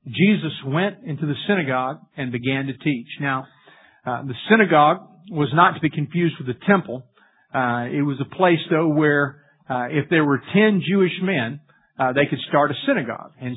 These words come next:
so it was, uh, it was a little place of worship that they would go and they would be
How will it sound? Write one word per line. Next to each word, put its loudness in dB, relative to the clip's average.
so -4
it -6
was, -8
uh, -4
it -4
was -4
a -2
little 2
place 4
of -4
worship -2
that -2
they 0
would -4
go 0
and -6
they -2
would -6
be -4